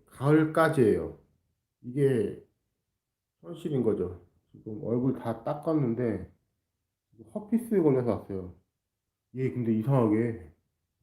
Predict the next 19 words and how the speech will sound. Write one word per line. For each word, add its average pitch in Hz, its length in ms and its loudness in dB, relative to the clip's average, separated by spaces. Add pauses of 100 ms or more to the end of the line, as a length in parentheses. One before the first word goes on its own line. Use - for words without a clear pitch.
(1200)
얘가 139 480 4
얘랑 127 720 4
암컷 139 440 2
한 180 120 2
마리가 156 260 6
있었는데, 110 520 2
얘 107 80 4
수컷이고 127 580 0
암컷 123 300 -2
한 139 100 0
마리가 127 200 0
있었는데, 104 540 -2 (520)
얘는, 156 480 0
어, - 280 -12
애들한테는 202 580 6
가는데 139 340 4
저한테는 151 380 0
안 92 120 0
왔거든요. 98 560 -6